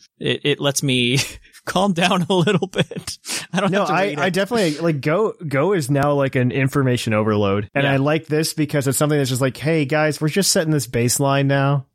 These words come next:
Speaker 2: Here
Speaker 1: Yep.
Speaker 2: you go." And I'm very, very happy about it. Go Battle Leagues will now last three months and correspond with the season for its timeline and rewards.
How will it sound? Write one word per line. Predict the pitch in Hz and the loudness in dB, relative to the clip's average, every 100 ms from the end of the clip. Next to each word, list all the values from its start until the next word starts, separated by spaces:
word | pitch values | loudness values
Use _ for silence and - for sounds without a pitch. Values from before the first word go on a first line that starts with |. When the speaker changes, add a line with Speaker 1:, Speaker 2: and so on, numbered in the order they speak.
| _ | _
Speaker 2:
Here | 151 | -2
Speaker 1:
Yep. | 143 | 0
Speaker 2:
you | 117 | 0
go." | 110 101 95 - | -2 -4 -4 -2
And | 123 | 0
I'm | 120 117 113 117 | 2 0 -2 -4
very, | 110 135 135 131 | -2 0 2 0
very | 117 120 120 117 113 | 2 2 2 2 2
happy | 107 104 107 | 0 -2 -2
about | 101 104 101 | 0 0 0
it. | - 151 | -4 -4
Go | 151 190 | -2 0
Battle | 160 180 220 | 0 0 2
Leagues | 156 156 139 | 2 0 0
will | 147 | 0
now | 139 139 | 2 2
last | 139 127 - | 2 0 0
three | 147 | 0
months | 135 139 143 | 2 0 0
and | 135 | 0
correspond | 135 135 - 135 135 123 | 0 0 0 0 0 -2
with | 110 | -2
the | 127 | -2
season | - 147 135 131 | 0 0 0 -2
for | 131 123 | 0 -2
its | - | -2
timeline | 127 135 131 131 | -2 0 2 2
and | 120 | 2
rewards. | 117 107 98 120 - - | 0 0 -2 -4 -6 -10